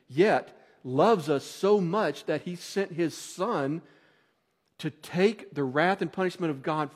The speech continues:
for our sin in our place, that then we might become children of God.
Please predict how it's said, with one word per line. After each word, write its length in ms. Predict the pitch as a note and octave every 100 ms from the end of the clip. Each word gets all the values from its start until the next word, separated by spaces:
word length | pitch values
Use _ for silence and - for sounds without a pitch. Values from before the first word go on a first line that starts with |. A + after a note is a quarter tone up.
| -
for 280 | A3+ C4
our 160 | F3 C#3+
sin 380 | C3 D3 C#3 C#3+
in 200 | F#3+ A#3
our 240 | A3+ F#3+ F3
place, 680 | - G3 G#3+ C#3+ D3 - - _ _ _ -
that 180 | E3+
then 280 | - F3+ D#3
we 160 | E3 C4
might 280 | G3 C#3+ D#3
become 340 | D3 C#3+ C#3+
children 380 | - E3+ E3+ F3+
of 80 | F3
God. 420 | A3 B3+ G2+